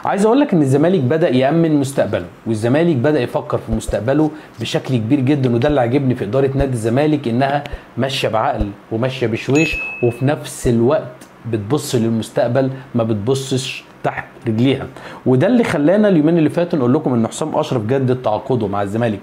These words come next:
ثلاث سنوات، وعاوز اقول لكم ان فيريرا مقتنع بامكانيات حسام اشرف، وممكن على مدار الموسم نشوف حسام اشرف واخد عدد من الدقايق والس-، والمباريات، يعني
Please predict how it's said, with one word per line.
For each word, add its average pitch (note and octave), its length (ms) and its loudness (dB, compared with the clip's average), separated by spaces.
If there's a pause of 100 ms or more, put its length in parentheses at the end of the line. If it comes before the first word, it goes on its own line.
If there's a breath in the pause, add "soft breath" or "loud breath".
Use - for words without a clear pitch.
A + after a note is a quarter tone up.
ثلاث A#2 300 -2
سنوات، G#2+ 340 0 (640 loud breath)
وعاوز A#2+ 380 2
اقول C#3+ 160 4
لكم D#3+ 200 0
ان C3+ 140 2
فيريرا C#3 300 2
مقتنع C3 480 -2
بامكانيات A2 640 -4
حسام - 300 -4
اشرف، C3+ 320 0 (320 loud breath)
وممكن C3 480 2
على A2 180 2
مدار A#2 300 2
الموسم C3+ 520 2
نشوف C3+ 360 -4
حسام B2+ 300 -4
اشرف D3 340 0 (1000)
واخد A#2+ 360 -2 (120)
عدد A2 400 -2
من A#2+ 180 2
الدقايق B2 540 0
والس-، - 260 -8 (420 loud breath)
والمباريات، A2+ 800 2 (640 loud breath)
يعني A2 320 -2